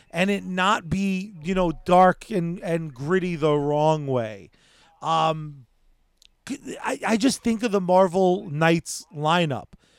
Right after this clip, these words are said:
Uh, Punisher, Moon Knight, Daredevil, Elektra, Morbius, Blade. I think of the characters and I look at the chances they seem to be taking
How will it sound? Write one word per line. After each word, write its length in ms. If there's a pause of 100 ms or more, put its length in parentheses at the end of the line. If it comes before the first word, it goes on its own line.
(280)
Uh, 300 (220)
Punisher, 460
Moon 420
Knight, 340 (400)
Daredevil, 800
Elektra, 600
Morbius, 680
Blade. 400 (340)
I 160
think 320
of 100
the 100
characters 760
and 180
I 100
look 640 (420)
at 260 (100)
the 800 (520)
chances 920
they 180
seem 420
to 100
be 160
taking 720